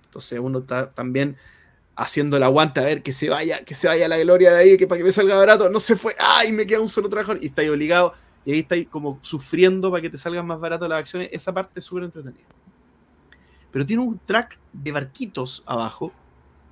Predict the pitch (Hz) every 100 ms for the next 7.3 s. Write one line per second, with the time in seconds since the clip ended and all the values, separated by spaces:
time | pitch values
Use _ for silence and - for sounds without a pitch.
0 | _ _ _ - 156 165 165 165 143 135
1 | 208 233 226 208 - - - 170 170 185
2 | 120 104 _ - 139 143 156 135 170 185
3 | 185 180 165 156 151 143 135 127 _ _
4 | _ _ _ _ _ _ _ 190 190 196
5 | 185 175 165 156 147 135 131 _ _ _
6 | _ _ _ - 208 226 214 185 180 143
7 | 101 - 117